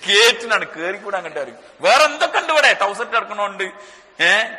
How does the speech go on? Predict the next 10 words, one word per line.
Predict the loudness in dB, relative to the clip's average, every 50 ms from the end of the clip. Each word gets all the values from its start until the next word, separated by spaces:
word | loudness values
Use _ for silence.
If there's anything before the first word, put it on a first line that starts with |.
| -18 -20 -20 -6
കോമാളിത്തരം | 0 0 2 4 4 2 2 2 -4 -2 0
കാട്ടണം. | -2 -2 -2 -4 -6 -6
ഇവിടെ | -4 -4 -4
മാത്രം | -4 -4 -8 -10 -8 -6 -6 -8
ഇങ്ങനെ | -6 -4 -4 -4 -2
താടി | 0 0 0 0 0
വെച്ച് | -2 -2 -2
കിടക്കണോണ്ട് | -2 -2 -4 -6 -4 -2 0
ഓന്റെ | 0 0 2 0
മേലൊന്നും, | 2 2 2 2 2 0 -4 -6 -6 -8 -8 -10 -18 -20 -20